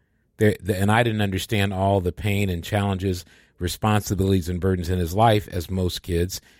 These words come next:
And so I was ignorant of that and selfish about that. And so I couldn't understand, but I claimed to want that relationship. But when I became a Christian, I didn't pursue God with this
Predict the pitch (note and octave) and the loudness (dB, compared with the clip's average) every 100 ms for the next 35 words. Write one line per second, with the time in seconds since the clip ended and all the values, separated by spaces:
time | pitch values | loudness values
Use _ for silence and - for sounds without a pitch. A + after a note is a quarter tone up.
0 | _ F#2+ G#2+ G2+ F2+ G2 F#2+ F#2+ F2+ E2 | _ -2 2 2 2 -2 -2 -2 -2 0
1 | F2 F#2+ E2 - G2 F#2 - D#2+ D#2+ E2 | 0 0 -2 -4 -2 -2 -2 -6 -4 -2
2 | E2 - E2+ F#2 F2+ E2+ F#2 E2 - F2+ | -2 -2 -2 -2 -4 -6 -4 -4 -4 -4
3 | F2 D#2+ - A2+ A2 F2+ E2 _ - - | -4 -6 -4 0 2 0 -2 _ -20 -20
4 | - _ _ G#2 G#2 A2 A2+ A2 - _ | -20 _ _ 4 6 6 4 0 -8 _
5 | _ - B2+ C3 E3 B2 G2 F#2+ - - | _ -4 0 2 2 2 -2 -4 -12 -4
6 | F#2+ F2+ F2+ E2+ F2+ D#2+ - F#2 F2 E2+ | -2 0 -2 -2 -4 -6 -6 -2 0 0
7 | - F2 - F#2 - _ F#2+ F#2+ G2+ G#2 | -2 -8 -6 -6 -6 _ -2 0 2 4
8 | G#2+ A#2 G2 F2+ F3+ - G2+ F2 F2+ _ | 2 0 -4 0 0 0 -2 -4 -6 _
9 | _ _ _ - A#2+ E3+ A3 D#3 - A2 | _ _ _ 0 2 4 2 2 0 -2
10 | - B2 A2 F#2+ F#2 F2+ E2+ D#2+ - _ | -2 0 2 4 4 2 0 -4 -12 _
11 | _ _ E2+ G#2 G#2 - F2 F#2+ G2 F#2+ | _ _ 0 4 4 2 -2 4 4 2